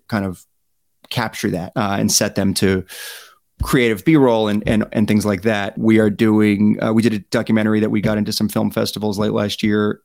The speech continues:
And, and so that was, that's gonna be harder to describe in, in these terms. But basically the idea was, what is the value of forgiveness? That was tricky because th-,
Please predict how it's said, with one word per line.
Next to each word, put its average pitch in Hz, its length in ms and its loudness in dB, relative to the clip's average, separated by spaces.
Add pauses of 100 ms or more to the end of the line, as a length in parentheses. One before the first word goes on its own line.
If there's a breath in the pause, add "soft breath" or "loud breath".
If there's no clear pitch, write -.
(140)
And, 107 500 2 (600)
and 117 180 2
so 117 160 2
that 113 240 -2
was, 110 320 -2 (340)
that's 110 240 -4
gonna 117 140 0
be 107 80 0
harder 104 460 -2
to 113 160 -4
describe 107 440 -2
in, 101 220 -2
in 110 120 0
these 113 180 2
terms. 101 320 -2
But 110 180 -2
basically 120 420 2
the 107 140 2
idea 104 320 0
was, 104 220 -4
what 117 160 2
is 101 100 -2
the 101 80 -6
value 104 540 -2
of 95 240 -6
forgiveness? 101 680 -4 (280)
That 117 320 -4
was - 360 -4 (300)
tricky 123 320 -2
because 104 440 -4
th-, - 180 0